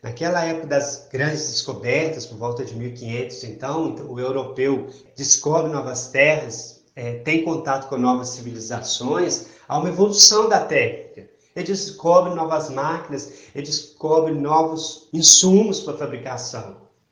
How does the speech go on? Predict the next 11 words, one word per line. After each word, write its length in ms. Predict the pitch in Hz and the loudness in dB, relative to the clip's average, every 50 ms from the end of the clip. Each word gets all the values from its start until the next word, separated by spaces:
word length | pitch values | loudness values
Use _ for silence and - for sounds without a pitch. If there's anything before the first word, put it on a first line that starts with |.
| _ - | _ -16
Entende, 400 | 123 - 170 180 214 247 240 - | -4 2 4 6 6 6 4 2
gente? 580 | 190 190 175 151 131 - - - - - - - _ _ _ _ _ _ - | 2 2 4 4 2 0 -2 -6 -12 -14 -18 -20 _ _ _ _ _ _ -16
Então, 260 | 165 156 - 196 202 208 | -12 -6 -4 -2 -2 -2
a 80 | 208 | 0
partir 360 | 196 208 196 190 - - - | 2 2 2 2 0 -6 -6
daí 320 | 196 190 190 185 180 190 196 | -2 0 0 2 4 6 4
é 60 | 190 | 4
o 40 | 190 | 4
surgimento 600 | 190 - 202 190 165 175 170 165 175 180 175 - | 2 -2 -4 -4 -6 -6 -6 -6 -6 -6 -6 -2
da 140 | 170 175 196 | -2 0 0
indústria. 960 | 214 202 185 165 185 190 190 196 196 190 - - - - 117 110 107 - | 0 -2 -2 4 6 10 10 12 12 12 10 8 8 4 -4 -10 -10 -12